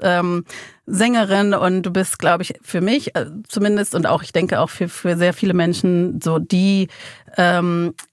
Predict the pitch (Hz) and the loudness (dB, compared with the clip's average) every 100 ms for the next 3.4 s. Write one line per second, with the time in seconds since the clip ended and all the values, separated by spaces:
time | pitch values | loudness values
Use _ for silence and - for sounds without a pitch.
0 | - 175 175 170 175 - 208 - - 185 | -2 0 0 0 0 0 -2 -2 0 2
1 | 180 180 - 165 185 190 180 175 175 180 | 2 0 0 2 4 4 4 2 4 2
2 | 196 - 185 170 170 170 - 185 - 175 | 0 0 2 2 2 0 0 0 2 2
3 | 165 165 170 | 2 0 -2